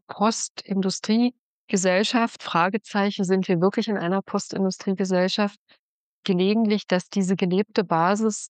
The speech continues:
gerade für Menschen in praktischen Berufen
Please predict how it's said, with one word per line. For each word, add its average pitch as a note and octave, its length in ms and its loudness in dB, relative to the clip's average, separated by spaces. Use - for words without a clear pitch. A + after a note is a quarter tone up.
gerade F#3+ 480 2
für F#3 760 0
Menschen G3 360 2
in F3 140 2
praktischen A3 560 -2
Berufen G3 640 0